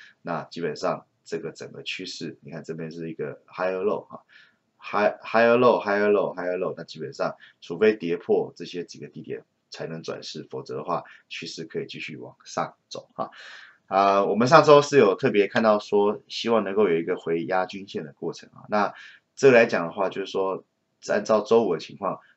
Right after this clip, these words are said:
是有可能已经结束一个小拉回，那当然也有可能市场有不同的想法哈。那我意思说可能有类似这样子的，比如说这个拉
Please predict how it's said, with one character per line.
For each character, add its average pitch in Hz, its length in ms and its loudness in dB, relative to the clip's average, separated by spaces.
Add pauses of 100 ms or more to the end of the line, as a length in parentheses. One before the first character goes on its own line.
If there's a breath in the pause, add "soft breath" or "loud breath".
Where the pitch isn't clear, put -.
(120)
是 - 220 -6
有 135 200 8
可 80 300 -6
能 85 320 -8 (320)
已 78 100 -18
经 101 440 -8 (340)
结 85 160 -8
束 113 340 -6
一 - 60 -10
个 87 100 -8
小 - 180 -10
拉 85 200 -6
回， - 280 -16 (120)
那 95 140 -6
当 101 180 0
然 78 320 -4
也 76 160 -10
有 87 120 -2
可 - 140 -16
能 71 240 -14 (240 soft breath)
市 - 140 -10
场 73 320 -10
有 76 140 -14
不 - 180 -8
同 73 140 -12
的 76 80 -16
想 73 220 -16
法 - 300 -14
哈。 - 180 -14 (360 loud breath)
那 82 360 -6
我 78 120 -8
意 101 140 -4
思 87 60 -6
说 87 340 0
可 - 180 -12
能 78 120 -8
有 73 80 -6
类 107 140 2
似 - 140 -8
这 - 100 -2
样 87 160 -2
子 - 100 -20
的， - 200 -18
比 - 100 -20
如 76 80 -16
说 87 120 -6
这 85 100 -10
个 80 100 -6
拉 85 300 -2